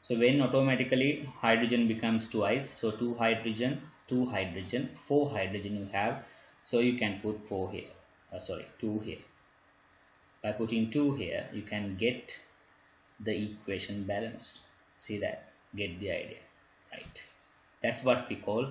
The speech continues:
neutralization, and you know how to write the equation now. You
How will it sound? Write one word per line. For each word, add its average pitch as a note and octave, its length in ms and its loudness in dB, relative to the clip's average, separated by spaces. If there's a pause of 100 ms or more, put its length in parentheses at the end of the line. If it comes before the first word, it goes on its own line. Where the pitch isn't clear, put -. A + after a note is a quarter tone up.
neutralization, G#2 1000 -4
and A#2 200 2
you A2+ 140 4
know A2 220 2
how F#2+ 180 -2
to F#2+ 140 -6
write F#2+ 260 -2
the G#2+ 160 -2
equation F#2+ 460 -6
now. A2+ 160 -2
You A2+ 320 0